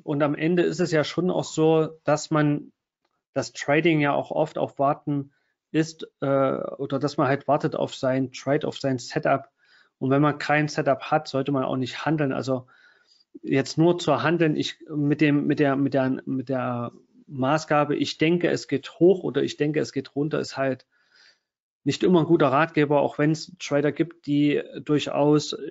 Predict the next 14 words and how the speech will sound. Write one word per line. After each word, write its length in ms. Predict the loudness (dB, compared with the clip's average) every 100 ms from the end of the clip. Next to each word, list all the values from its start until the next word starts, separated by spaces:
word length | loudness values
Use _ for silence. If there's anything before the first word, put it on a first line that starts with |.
| -10 -10 -12
über 200 | -2 0
den 180 | 2 2
Bauch 320 | 4 4 4
heraus 560 | 0 0 4 4 2 -2
gute 260 | -6 -2 -2
Entscheidungen 480 | 0 -2 0 0
treffen, 500 | 0 -4 -2 -4 -4 -2
dann 280 | -2 -2
sollte 220 | -2 -2 0
man 180 | -2
sich 160 | -4 -6
das 200 | -6 -8
bewahren. 720 | -8 -2 0 2 2 0 -2 _ _ _ _ -20 _ _ -8
Aber 400 | 0 2 2